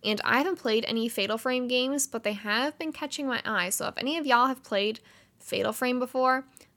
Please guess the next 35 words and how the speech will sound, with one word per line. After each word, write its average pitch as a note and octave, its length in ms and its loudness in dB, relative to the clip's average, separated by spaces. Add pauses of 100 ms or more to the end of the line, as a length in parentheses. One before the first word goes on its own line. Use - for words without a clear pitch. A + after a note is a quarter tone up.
(120)
let B3+ 160 0
me G4+ 100 0
know B3 160 4
what B3+ 140 4
you A3+ 100 0
think, G3 480 -2
because G#3+ 560 2
I - 80 0
kinda A#3+ 320 0
wanna D#4+ 200 2
check D#4+ 260 -2
it D4 40 2
out. C#4 160 8
I - 80 6
don't B3 220 2
know C4 220 4
if A3+ 260 -2
this A3+ 220 0
new A3 200 0
one A3 440 -2
that G#3+ 180 -2
they G#3+ 80 0
announced G#3 300 -4
at A3 80 -6
the - 20 0
Direct G3+ 420 0
is G3+ 160 -2
going G3 200 -4
to - 80 -12
be, G#3 80 -6
like, F#3+ 140 -4
a G3+ 60 -4
good G3 220 -6
starting C#4 400 0
point. D4 420 0